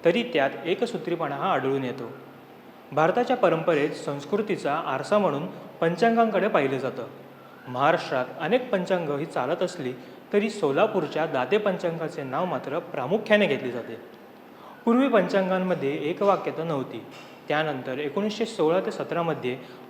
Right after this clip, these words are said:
पहिले दाते पंचांग काढून कैलासवासी लक्ष्मण गोपाळ उर्फ नाना दाते यांनी त्यात एकवाक्यता करण्यास सुरुवात केली.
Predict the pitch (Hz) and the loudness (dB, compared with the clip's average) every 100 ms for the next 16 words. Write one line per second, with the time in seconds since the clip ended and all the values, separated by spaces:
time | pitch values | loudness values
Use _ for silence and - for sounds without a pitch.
0 | - 160 175 240 220 180 190 170 160 165 | 4 6 8 6 6 4 0 -2 -2 -4
1 | 156 156 170 131 131 131 135 156 175 151 | -4 0 0 0 -4 -4 -4 -4 -4 -6
2 | 131 139 131 123 - 208 202 151 - 135 | -6 -8 -10 -10 -4 -2 0 -2 -2 -6
3 | 147 170 175 143 131 - - - - 147 | -4 -4 0 0 0 -4 -14 -16 -8 -2
4 | 147 170 214 165 - 143 151 160 143 131 | 0 2 2 2 0 -4 -2 -2 -2 -6
5 | 175 - - 160 - - - 208 170 156 | -8 -8 0 0 0 -2 2 2 2 0
6 | 147 165 131 196 180 143 123 - 117 | -6 -6 -4 -4 0 2 0 -4 -8